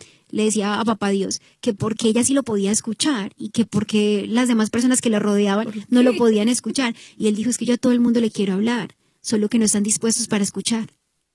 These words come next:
Speaker 1: Entonces, mira,
Speaker 2: Imagínese.
Speaker 1: o sea, es el querer de Dios, pero hay muchas cosas que nos estorban para eso. Y mira que cuando hablábamos en el, en el Génesis, recordábamos que cuando decía Dios, "Y vio Dios que era bueno", o sea, que él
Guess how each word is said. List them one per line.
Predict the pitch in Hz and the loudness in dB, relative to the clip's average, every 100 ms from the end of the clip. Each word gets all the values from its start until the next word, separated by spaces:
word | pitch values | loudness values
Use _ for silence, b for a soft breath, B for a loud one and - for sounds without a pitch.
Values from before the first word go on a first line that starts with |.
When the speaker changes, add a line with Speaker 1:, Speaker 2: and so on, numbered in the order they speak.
| _ _ _ _ _ - | _ _ _ _ _ -2
Speaker 1:
Entonces, | 226 226 196 | 2 4 6
mira, | 302 196 | 6 6
Speaker 2:
Imagínese. | 190 185 - | 4 0 -6
Speaker 1:
o | |
sea, | 220 262 | -2 2
es | |
el | 262 | 2
querer | 233 311 269 220 | 2 2 2 2
de | 240 | 2
Dios, | 247 277 285 - | 6 6 4 2
pero | 294 | 2
hay | 285 | 2
muchas | 233 233 269 | 2 0 -2
cosas | - 277 269 | 0 -2 0
que | 240 | 0
nos | 220 | 0
estorban | 208 208 220 226 226 | 0 0 2 2 2
para | 254 214 233 320 | -2 0 2 2
eso. | 285 208 - b b b b _ - | 2 -2 -8 b b b b _ -4
Y | 240 | 4
mira | 233 208 226 | 6 4 2
que | |
cuando | 311 254 220 | 2 2 4
hablábamos | 214 202 214 254 | 4 2 2 2
en | 247 | 2
el, | 208 190 | 2 2
en | 208 | 2
el | 202 | 2
Génesis, | 202 196 196 214 - - _ _ - | 2 2 2 -2 -6 -12 _ _ -6
recordábamos | 202 196 196 185 180 196 - | -4 -2 -2 0 -2 -6 -6
que | 208 | -4
cuando | 196 185 190 | -2 0 0
decía | 175 180 190 | 0 0 0
Dios, | 190 208 - b b - | 2 0 -4 b b -2
"Y | 208 185 | -2 2
vio | 220 247 254 | 4 4 6
Dios | 262 262 254 | 4 4 2
que | - 202 | 0 0
era | 190 | 2
bueno", | 196 165 170 | 0 -2 -4
o | |
sea, | 185 | -6
que | 190 - 202 | -6 0 0
él | 220 220 | 0 -4